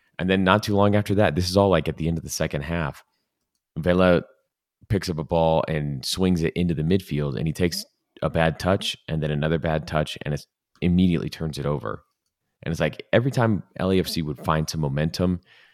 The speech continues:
they'd get to Sifu in the attacking third, and boom, it'd just be turned over. As we talked about,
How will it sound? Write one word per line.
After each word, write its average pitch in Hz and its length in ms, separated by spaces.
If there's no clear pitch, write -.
they'd 85 240
get 87 260
to 78 400
Sifu 80 480
in 76 60
the 71 80
attacking 73 480
third, 78 480
and 71 220
boom, 73 300
it'd 67 200
just 67 220
be 67 240
turned 71 280
over. 87 360
As - 180
we 71 80
talked 71 240
about, 50 300